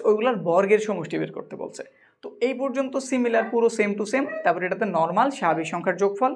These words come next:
আর এটাতে সমষ্টি, সমষ্টিটা কার বের করবা? বর্গের বের করবা। তো আমরা কাজ শুরু করি। আমরা কাজ শুরু করতেছি আঠারো নাম্বার থেকে।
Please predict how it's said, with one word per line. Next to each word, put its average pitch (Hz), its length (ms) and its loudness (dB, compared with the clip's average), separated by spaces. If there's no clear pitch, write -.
আর 151 120 0
এটাতে 156 200 -2
সমষ্টি, 190 420 -8
সমষ্টিটা 196 460 -2
কার 175 180 -2
বের 202 160 2
করবা? 202 180 2
বর্গের 151 340 -2
বের 110 160 -6
করবা। - 200 -12
তো - 100 -16
আমরা 185 180 -4
কাজ 196 180 0
শুরু 190 200 0
করি। - 140 -8
আমরা 175 180 -8
কাজ 190 160 -2
শুরু 190 160 -2
করতেছি 254 260 2
আঠারো 220 240 0
নাম্বার 156 220 0
থেকে। 147 220 -6